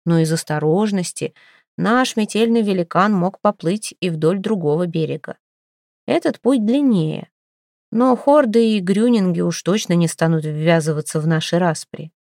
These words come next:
«А ты знаешь, как выглядит та земля?» «Послушай, Йомфру».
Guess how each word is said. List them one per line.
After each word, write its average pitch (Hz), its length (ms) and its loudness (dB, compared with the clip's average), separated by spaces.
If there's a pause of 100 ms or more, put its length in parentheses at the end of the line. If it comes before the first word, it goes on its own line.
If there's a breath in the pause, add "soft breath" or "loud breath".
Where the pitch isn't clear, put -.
(1000)
«А 165 100 -4
ты 165 100 2
знаешь, 226 360 2
как 262 200 -4
выглядит 262 460 0
та 196 160 2
земля?» 220 460 0 (640)
«Послушай, 160 460 -2
Йомфру». 165 500 -2